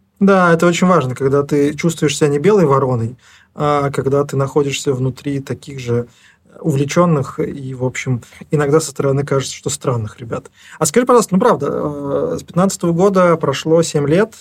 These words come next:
Э, какими результатами работы именно таких технологических, молодых технологических команд, э, можно похвастаться? Есть ли, э, какие-то вот в этом направлении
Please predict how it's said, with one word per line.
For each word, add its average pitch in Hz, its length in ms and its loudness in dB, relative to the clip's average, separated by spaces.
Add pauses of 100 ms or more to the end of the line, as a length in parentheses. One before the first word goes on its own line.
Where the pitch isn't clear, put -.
(140)
Э, 139 380 -12 (260)
какими 196 340 2
результатами 165 680 2
работы 156 520 2
именно 156 180 2
таких 151 300 -4
технологических, 165 680 -2
молодых 175 380 2
технологических 143 680 -8 (220)
команд, 180 440 0 (340)
э, - 360 -8
можно 156 340 2
похвастаться? 147 640 -2
Есть 180 280 0
ли, 160 220 4 (440)
э, - 420 -2
какие-то 143 840 0
вот 135 220 -6
в 156 40 2
этом 139 340 0
направлении 139 800 0